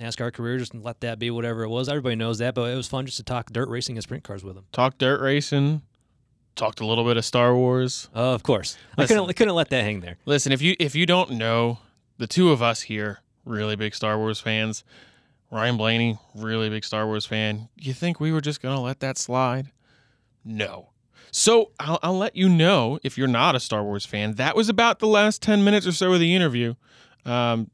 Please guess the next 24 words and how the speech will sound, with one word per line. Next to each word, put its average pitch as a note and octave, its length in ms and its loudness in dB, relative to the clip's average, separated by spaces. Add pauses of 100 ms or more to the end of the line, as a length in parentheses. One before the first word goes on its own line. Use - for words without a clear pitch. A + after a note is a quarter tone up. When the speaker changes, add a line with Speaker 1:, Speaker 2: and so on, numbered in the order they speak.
Speaker 2:
so C3 200 -2
we B2+ 240 -4
kept A#2+ 280 -6
it D#3 80 -8
to F#3+ 100 0
the G#3 140 2
end, D3+ 280 2
so - 120 -10
you G#2+ 140 -8
don't A#2 180 0
have A#2+ 440 -4
to D3+ 80 -2
get D#3+ 220 2
to E3 80 -6
that D#3+ 160 2
part E3 220 2
if - 100 -6
you're C3+ 60 -2
not C3 120 2
a C3+ 40 2
big D3 180 -2
Star E3+ 260 4
Wars D#3+ 240 4
fan. D#3 380 0